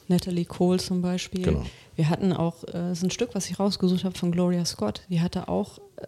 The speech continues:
Speaker 1: massivst Probleme damit. Und das Thema, äh, war da einfach, die hatten einen Vertrag mit Barry White gemacht für neunzehnhundertvierundsiebzig und dachte, ich habe hier das große Los gezogen. Aber ähnlich wie auch die Verträge von Motown,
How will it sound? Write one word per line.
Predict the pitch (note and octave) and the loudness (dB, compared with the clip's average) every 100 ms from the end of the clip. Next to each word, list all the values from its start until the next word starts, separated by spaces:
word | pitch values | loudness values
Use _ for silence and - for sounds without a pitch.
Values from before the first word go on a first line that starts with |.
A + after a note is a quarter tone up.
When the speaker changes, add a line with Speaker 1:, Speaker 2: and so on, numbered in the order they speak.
| - F#3 | -10 -2
Speaker 1:
massivst | F3+ F3+ E3 - C4+ - | 0 2 0 0 -2 -2
Probleme | - D#3+ E3 E3 D#3+ | -4 -2 0 0 0
damit. | D#3 D3+ G#3 - - - - - - | 2 0 0 -6 -18 -20 -20 -20 -4
Und | E3 | 0
das | E3+ - | 2 0
Thema, | - E3+ G3+ G3+ G3 | 2 4 4 2 0
äh, | - F#3 F#3 F3 | -2 -2 -2 -4
war | F3 F3+ | -2 -2
da | F#3 | -2
einfach, | F3 F3 F3+ - - - - - - - | 0 0 -2 -8 -14 -18 -18 -18 -20 -2
die | F3 | 2
hatten | F3+ G#3 | 2 2
einen | |
Vertrag | - E3+ - F3 A3 | -2 -4 -4 -4 -2
mit | G3 | -2
Barry | G3 G3 F3 | 2 2 2
White | E3 F#3+ | 0 -2
gemacht | - A3+ C#4 - - _ | -4 -4 -6 -10 -20 _
für | - | -4
neunzehnhundertvierundsiebzig | F#3 F#3 F3+ - F3+ E3 E3 - - B3 | -2 -2 -4 0 4 4 2 -4 -2 -2
und | G3 F#3 | 0 -2
dachte, | F#3+ - - | -4 -8 -8
ich | F#3+ G3 | -6 -4
habe | F#3+ | 0
hier | F#3 | 0
das | F3 | 0
große | F3+ F3 F3+ | 2 2 4
Los | F#3+ C#4 - | 2 2 -2
gezogen. | F3 - D#3+ E3+ A3 - - - - | -4 -4 -2 -2 -4 -6 -20 -20 -6
Aber | E3+ E3 E3+ | 0 2 4
ähnlich | F#3 G#3 G3 | 2 2 0
wie | F#3+ | -4
auch | D#3+ | -4
die | E3 | -6
Verträge | E3 F3 - F#3 F3+ | -6 -6 -2 0 0
von | - E3+ | 0 2
Motown, | F3+ C#4 - E3+ G#3 | 2 0 0 0 -2